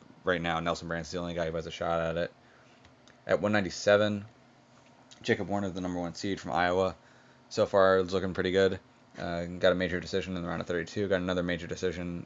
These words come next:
in the round of sixteen, so he's moving on to the quarterfinals up against Braun of N I U. Uh, then Aiello is going to be facing off against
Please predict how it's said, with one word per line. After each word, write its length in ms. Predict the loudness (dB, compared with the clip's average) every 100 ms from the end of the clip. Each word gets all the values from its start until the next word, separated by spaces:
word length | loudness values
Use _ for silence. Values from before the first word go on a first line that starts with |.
| -8
in 480 | -6 -6 -6 -8 -12 -16 _ -10
the 180 | -6 -2
round 180 | -2 -2
of 40 |
sixteen, 320 | -4 -6 -8
so 100 | -4
he's 220 | -2 -2
moving 220 | -2 -4 -4
on 80 |
to 40 | -4
the 60 | -4
quarterfinals 480 | -6 -4 -4 -4
up 60 | -6
against 300 | -8 -10 -4
Braun 260 | 0 0 0
of 80 |
N 120 | -2 -2
I 80 |
U. 340 | -2 0 0 -2 -10 -20 -20 _ _ _ -12
Uh, 220 | -8 -6
then 200 | -4 -2
Aiello 640 | 2 4 6 6 6 4 0
is 160 | -2
going 160 | -2 -4
to 40 |
be 80 | -4
facing 380 | -4 -4 -4 -4
off 260 | -2 -2 -4
against 500 | -6 -4 -6 -10